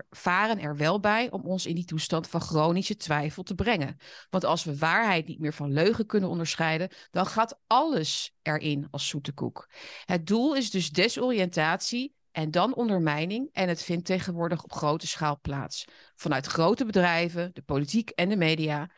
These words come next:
en bijna uitsluitend als, uit links-progressieve hoek. Het is tijd voor awareness," schrijf ik hier.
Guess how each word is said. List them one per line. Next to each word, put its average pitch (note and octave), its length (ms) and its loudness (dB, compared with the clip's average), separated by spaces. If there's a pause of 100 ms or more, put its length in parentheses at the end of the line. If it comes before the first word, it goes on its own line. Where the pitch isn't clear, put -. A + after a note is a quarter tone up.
(200)
en D#3+ 140 -2
bijna E3 280 2
uitsluitend F3+ 680 0
als, E3 220 -10
uit D#3 200 2
links-progressieve D#3 960 0
hoek. - 400 -6 (200)
Het - 180 -10
is D3 140 -2
tijd E3 300 0
voor D#3+ 220 -2
awareness," D3+ 600 2
schrijf - 300 -6
ik - 100 -18
hier. - 240 -12